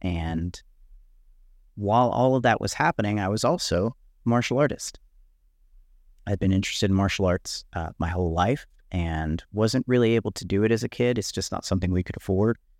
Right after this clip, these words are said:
So that was part of joining the military too, was this idea that I'll be able to have access to fighting skills. And, uh, so I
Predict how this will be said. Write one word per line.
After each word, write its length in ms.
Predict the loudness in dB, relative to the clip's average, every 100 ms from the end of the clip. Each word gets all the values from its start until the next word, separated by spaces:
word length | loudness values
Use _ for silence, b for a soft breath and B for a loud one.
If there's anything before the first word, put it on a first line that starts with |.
| _ _
So 540 | -2 0 2 0 -2 -8 _ -20 -2
that 160 | 0
was 260 | 2 -2 -8 _ _
part 200 | -2 -2
of 80 | 0
joining 300 | 0 2 4
the 80 |
military 460 | 2 2 0 0 0
too, 260 | 2 2 4
was 200 | 0 -2
this 220 | -6 -4
idea 380 | -4 0 0 0
that 220 | 0 -2 _ -20 -12 -2
I'll 120 | 0
be 160 | 2
able 180 | 2 0
to 420 | -2 0 0 0 -6 -14 -12
have 200 | -4 -4 -2
access 540 | -4 -4 -4 -4 -4
to 280 | -4 -4 -4
fighting 320 | 0 2 2
skills. 480 | -2 -6 -6 -8 -14 -16 -20 -20 -20 _ -6
And, 520 | -4 -4 -6 -8 -12 _ -20 -20 -20 -20
uh, 100 | -20 -20 _ _ _ -20 _ -20 -20 _ -16
so 200 | -2 2
I 300 | 4 2 0